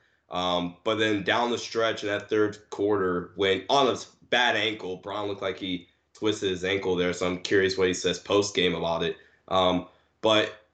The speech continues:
in that second half, when he really started to pack the paint, the Suns did, LeBron was kicking it out to Rondo for threes. And I get it, the Lakers have a lot of guys banged up due to health and safety protocols, but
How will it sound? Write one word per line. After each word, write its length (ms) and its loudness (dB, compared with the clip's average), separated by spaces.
in 100 2
that 200 2
second 340 -4
half, 260 -2
when 80 -8
he 60 -2
really 180 -2
started 280 -6
to 40 -6
pack 340 -6
the 80 -12
paint, 440 -4
the 60 -10
Suns 360 -4
did, 360 4
LeBron 320 4
was 160 2
kicking 360 -4
it 80 0
out 240 -2
to 140 -8
Rondo 580 -6
for 100 -8
threes. 720 -6
And 80 0
I 80 2
get 240 4
it, 100 4
the 80 -2
Lakers 300 0
have 100 -4
a 40 -4
lot 200 -2
of 80 -2
guys 240 0
banged 380 -2
up 240 -4
due 180 -4
to 240 0
health 240 -4
and 80 -2
safety 340 -2
protocols, 600 2
but 320 -2